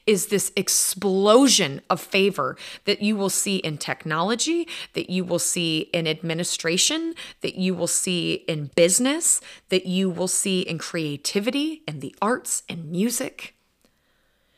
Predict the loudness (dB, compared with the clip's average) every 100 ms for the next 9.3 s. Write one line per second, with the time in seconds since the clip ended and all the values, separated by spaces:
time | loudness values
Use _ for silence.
0 | _ _ -2 2 2 2 2 0 -2 -2
1 | 0 2 0 0 -6 -10 -20 -20 _ -8
2 | 2 4 6 4 0 -2 -2 -2 0 0
3 | 0 -2 0 2 4 4 2 0 -2 -4
4 | -2 -2 -2 -4 -8 -16 _ _ _ _
5 | _ _ _ _ _ _ _ 2 2 0
6 | -2 2 2 4 6 6 4 2 4 6
7 | 6 2 4 4 4 2 4 2 2 0
8 | 2 4 4 4 0 2 0 -2 -4 -2
9 | -2 -2 -4